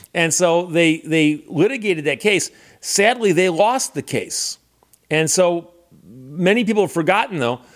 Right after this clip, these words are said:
that the backlash against that Supreme Court ruling, which is five four, so it's, it's, it's tough to lose a case by one vote. But five four, the backlash against that outcome was so severe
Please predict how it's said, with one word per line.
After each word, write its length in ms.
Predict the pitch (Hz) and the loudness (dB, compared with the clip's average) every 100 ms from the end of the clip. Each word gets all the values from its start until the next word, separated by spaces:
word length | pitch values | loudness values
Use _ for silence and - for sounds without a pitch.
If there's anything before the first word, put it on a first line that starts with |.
| _ - | _ -10
that 300 | 139 160 160 | 0 0 0
the 120 | 160 | -4
backlash 920 | 117 - 165 214 247 135 113 101 98 - | -4 0 2 2 0 -2 -2 -2 -8 -4
against 640 | 139 127 175 214 - 143 | -4 0 0 0 -8 -2
that 300 | 151 165 196 | 0 0 -2
Supreme 360 | - 156 180 180 | -6 -2 0 0
Court 280 | - 175 156 | 2 0 2
ruling, 240 | 147 135 | 2 2
which 160 | 131 - | 0 -4
is 60 | |
five 360 | 101 165 160 127 | -2 2 2 -2
four, 440 | - 147 117 107 - | -2 0 0 -2 -10
so 260 | - - 120 | -10 0 2
it's, 140 | 120 | 2
it's, 260 | - 127 - 139 | -2 -4 -4 -4
it's 240 | 123 - | -2 -4
tough 360 | - 165 202 - | -4 0 0 -2
to 80 | |
lose 260 | 139 143 123 | 0 0 -2
a 40 | |
case 320 | 117 147 143 - | -4 -2 -2 -4
by 220 | 120 113 | -2 -2
one 320 | 113 120 127 | 0 -4 -4
vote. 340 | 113 131 110 _ - - - _ _ _ | -4 -4 -6 _ -20 -20 -20 _ _ _
But 320 | 143 147 - | 0 0 -4
five 400 | - 165 180 214 | -2 0 2 -2
four, 340 | - 143 135 135 | -2 0 0 -2
the 160 | 131 131 | -2 -2
backlash 840 | 110 139 156 190 - 196 190 175 | 0 0 2 0 0 0 0 -2
against 540 | 139 117 139 139 - 127 | -8 -2 -2 -2 -4 0
that 280 | 143 - - | 0 0 0
outcome 460 | 160 175 - 135 127 | 0 0 -2 -4 0
was 180 | 123 | -2
so 240 | - 151 165 | 0 0 0
severe 540 | 160 190 165 185 147 | 0 -2 0 -2 -2